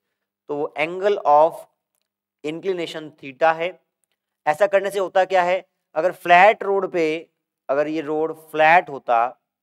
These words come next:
और यहाँ पे आप बेंड करते, तो आपको इस साइड एक ही फोर्स लग रहा है, फ्रिक्शन फोर्स।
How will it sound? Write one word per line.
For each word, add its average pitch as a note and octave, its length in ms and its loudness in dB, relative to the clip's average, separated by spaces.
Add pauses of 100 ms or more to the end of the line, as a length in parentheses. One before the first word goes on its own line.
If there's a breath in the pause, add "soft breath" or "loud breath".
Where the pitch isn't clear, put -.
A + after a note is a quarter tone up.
(760)
और C3 80 -10
यहाँ C3+ 240 -4
पे E3+ 120 0
आप D#3+ 80 4
बेंड D#3 360 0
करते, B2+ 480 -6 (380)
तो D3 60 4
आपको E3+ 560 0 (200)
इस F3+ 160 -10
साइड E3 500 0 (880)
एक F3+ 220 2
ही G3 180 -10
फोर्स E3 420 -4
लग D#3+ 120 2
रहा C#3 240 2
है, D3 220 -2
फ्रिक्शन D3+ 520 -14
फोर्स। - 520 -16